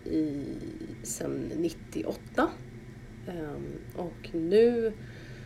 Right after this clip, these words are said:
sen f-, snart fem år tillbaka, så jobbar jag på Sight, som är ett produktionshus för scenkonst i Farsta. Och, ehm, min yrkestitel just nu är verksamhetschef.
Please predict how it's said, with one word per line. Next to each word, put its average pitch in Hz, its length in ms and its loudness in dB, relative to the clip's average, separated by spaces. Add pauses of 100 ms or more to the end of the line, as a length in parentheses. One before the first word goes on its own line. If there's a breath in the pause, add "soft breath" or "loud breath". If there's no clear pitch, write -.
(180 loud breath)
sen 185 800 2
f-, - 520 -12
snart - 360 -2
fem 220 440 6
år 214 200 6
tillbaka, 208 480 4
så 226 140 0
jobbar 170 280 2
jag 151 140 -2
på - 80 -6
Sight, - 580 4 (200)
som 165 280 -2
är 160 160 2
ett - 500 -8
produktionshus 160 720 0
för - 100 -8
scenkonst 170 720 -2
i - 80 -4
Farsta. 185 460 0 (1500 loud breath)
Och, - 600 -2
ehm, 165 540 0 (120)
min 175 460 6
yrkestitel 190 840 2
just 156 200 0
nu 240 200 8
är 165 120 0
verksamhetschef. - 1400 -2